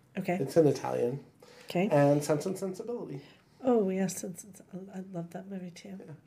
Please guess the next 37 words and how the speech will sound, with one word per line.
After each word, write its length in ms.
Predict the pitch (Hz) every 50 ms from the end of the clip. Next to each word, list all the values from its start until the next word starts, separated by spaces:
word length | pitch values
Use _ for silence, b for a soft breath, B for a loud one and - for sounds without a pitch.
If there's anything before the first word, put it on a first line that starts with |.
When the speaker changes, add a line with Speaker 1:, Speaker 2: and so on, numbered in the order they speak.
| _ _ _
Speaker 2:
So 140 | - - 165
you 120 | 160 156 156
know 120 | 170 170
this 240 | 165 143 127 - -
year 100 | 131 127
pretty 180 | - - - 123 120
well. 220 | 131 135 123 - - - - b b b b b b b b _ -
Speaker 1:
I 60 | 202 180
do 140 | 190 226
know 180 | 226 226 208 180
this 220 | 170 180 170 - -
year 100 | 180 165
pretty 260 | - - 165 160 151
well. 300 | 151 160 156 151 151 156 - _ _ _ _ - -
I 80 | 170
don't 280 | 180 185 190 190 196 -
Speaker 2:
And 120 | 196 190 190
Speaker 1:
remember. 580 | 196 170 160 175 175 175 180 170 165 160 151 - - _ _ _ -
Speaker 2:
you 80 | 175
Speaker 1:
Let's 120 | 117 113 113
Speaker 2:
know 40 | 117 123
which 80 | 165
Speaker 1:
see. 40 | 151
Speaker 2:
one 220 | 131 120 120 120 117
won? 260 | 123 131 135 143 147 - - _ _ _ _
Speaker 1:
Who 80 | 208 190 190
won? 400 | 185 175 160 156 160 160 160 160 - -
I'll 160 | 180 170 165
say 240 | 165 - - 202 175
The 80 | 156
Postman. 520 | - - - 175 160 - - - 139 143 151 156 _ _ _ _ _ _ _ _ - 135
Speaker 2:
No. 80 | 113 - - - b b b b b b b _ _ -
Speaker 1:
Because 480 | 170 165 - 175 165 165 - - - _ _ -
to 80 | - 170
be 120 | 165 151
high 220 | 139 147 156 151 139
drama 380 | - 160 151 143 147 147 143